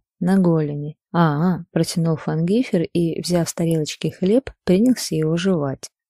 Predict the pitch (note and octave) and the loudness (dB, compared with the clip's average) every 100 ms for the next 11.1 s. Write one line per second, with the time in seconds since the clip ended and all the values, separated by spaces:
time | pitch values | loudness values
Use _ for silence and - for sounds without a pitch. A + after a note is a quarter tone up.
0 | - - C#4 A#3 - D#3+ D#3 D#3 - D3+ | -6 2 6 6 4 2 2 -2 -4 -4
1 | - E3 - B3 C#4 G3+ - D#3+ E3 G3+ | -4 -4 0 0 2 -2 -2 0 0 -2
2 | - F3 D#3+ D#3+ E3+ F3+ D#3+ D#3+ D3+ D3 | -4 0 0 2 2 2 2 0 -2 -8
3 | - - - E3+ E3+ E3 E3+ E3 - D#3 | -8 -10 -4 0 2 2 2 2 0 -6
4 | D#3 - D#3+ D3+ - E3 E3 E3 - E3+ | -4 -4 -4 -6 -6 -6 -2 -2 -2 -4
5 | D#3+ D#3 D3+ - E3 G#3 - G3 - E3 | -2 -4 -6 -2 0 0 0 -4 -4 -4
6 | E3 E3 D#3+ F#3 - D#3+ D3+ - - F#3 | -2 -2 -2 -2 -2 -4 -6 -14 -2 4
7 | G#3 G#3+ A#3+ - G3+ G#3 G3 G#3 A3+ C4+ | 4 6 2 2 0 2 2 2 2 0
8 | - E3+ D3+ E3 - D#3+ D#3+ - F3+ - | -2 -4 -2 -4 -2 -4 -4 -2 -4 -2
9 | F3+ E3 D3+ - - E3+ - F3+ G#3 - | -2 -2 -2 -8 -4 -4 -2 -2 -2 -4
10 | G3+ - A3 A3 G#3 G#3 G3+ G3+ - E3+ | -6 0 0 2 2 2 2 0 -4 -2
11 | D3 | -4